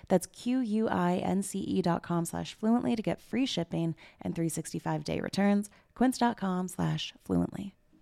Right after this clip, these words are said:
Well, speaking of someone who the public is going back and forth a lot on lately, I am dying to get your aura reading on Taylor Swift because, you know, I find her so fascinating. I feel like she kind of goes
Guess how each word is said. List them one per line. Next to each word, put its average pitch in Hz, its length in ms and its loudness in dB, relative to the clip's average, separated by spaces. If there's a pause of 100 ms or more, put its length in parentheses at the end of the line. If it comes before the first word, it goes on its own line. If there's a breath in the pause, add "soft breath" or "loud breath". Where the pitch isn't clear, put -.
(120)
Well, 247 120 2
speaking 294 460 -4
of 202 100 -2
someone 185 360 0
who 175 280 2 (300 loud breath)
the 190 100 0
public 196 360 -2
is 175 80 -4
going 165 260 2
back 160 300 -2
and 165 100 -6
forth 165 320 -2
a 170 80 -4
lot 165 380 4
on 165 200 2
lately, 165 380 0
I 170 100 -2
am 170 160 0
dying 233 340 -2
to 247 80 -4
get 202 180 -4
your 180 220 -4
aura 190 260 2
reading 175 340 0
on 165 160 0
Taylor 170 460 0
Swift - 760 -2
because, 165 540 2 (520 loud breath)
you 214 140 6
know, 196 80 10
I 185 100 8
find 202 260 4
her 214 80 0
so 214 180 2
fascinating. 214 840 0
I 185 120 0
feel 202 200 0
like 196 120 2
she - 160 -4
kind 180 240 0
of 175 120 0
goes 180 360 6